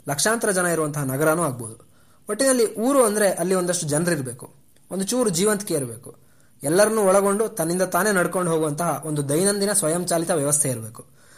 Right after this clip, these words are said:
ಇದೆಲ್ಲದಕ್ಕಿಂತ ಮುಖ್ಯವಾಗಿ ಅಲ್ಲಿ ಬಾಂಧವ್ಯದ ಸೆಲೆ ಇರಬೇಕು.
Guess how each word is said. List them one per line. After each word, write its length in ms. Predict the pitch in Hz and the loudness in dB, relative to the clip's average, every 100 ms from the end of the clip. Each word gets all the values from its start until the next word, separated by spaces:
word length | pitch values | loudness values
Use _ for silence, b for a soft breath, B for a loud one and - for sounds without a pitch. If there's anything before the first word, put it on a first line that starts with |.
| b b | b b
ಇದೆಲ್ಲದಕ್ಕಿಂತ 560 | 190 170 240 262 254 233 | 0 4 4 4 2 -2
ಮುಖ್ಯವಾಗಿ 540 | 208 180 202 160 170 | -2 -2 0 0 0
ಅಲ್ಲಿ 220 | 156 156 143 | -2 -2 -2
ಬಾಂಧವ್ಯದ 500 | 139 196 208 196 170 | 0 0 2 2 2
ಸೆಲೆ 300 | 147 143 139 | 0 0 0
ಇರಬೇಕು. 380 | 120 107 - | -2 -8 -18